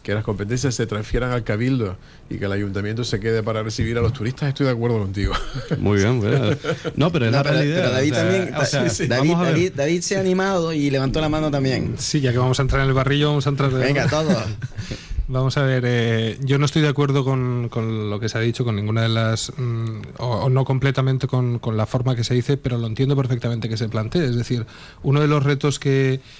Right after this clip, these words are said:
Speaker 4: que claramente se está viendo a, a nivel nacional es el solapamiento de las competencias.
Speaker 2: Pero,
Speaker 4: Eso es
Speaker 2: David, una pregunta, ¿no estás de acuerdo con él o conmigo?
Speaker 4: Con
Speaker 2: Porque le hemos
Speaker 4: ninguno de
Speaker 2: dicho
Speaker 4: los dos.
Speaker 2: cosas dis-, diferentes,
Speaker 4: <laughs> Por
Speaker 2: ¿verdad?
Speaker 4: eso con ninguno de los dos,
Speaker 2: Ah,
Speaker 4: déjame
Speaker 2: bueno,
Speaker 4: que te
Speaker 2: pues venga.
Speaker 4: explique. <laughs>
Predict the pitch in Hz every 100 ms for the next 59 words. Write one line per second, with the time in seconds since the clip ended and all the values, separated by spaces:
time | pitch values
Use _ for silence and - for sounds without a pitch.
0 | - - 131 123 131 135 135 131 135 123
1 | 127 127 127 127 127 123 131 127 127 127
2 | 120 127 123 135 135 120 131 120 113 120
3 | 120 120 113 107 104 104 101 98 - -
4 | 107 107 139 143 120 117 127 104 104 107
5 | 139 143 139 120 104 110 110 107 107 -
6 | 175 - 131 120 113 117 104 87 92 127
7 | 127 131 151 151 143 127 160 160 139 151
8 | 123 139 147 143 190 131 113 113 117 156
9 | 151 131 127 127 156 143 120 127 135 -
10 | 120 120 - - - - - 107 107 104
11 | - 131 - 190 - - 120 135 107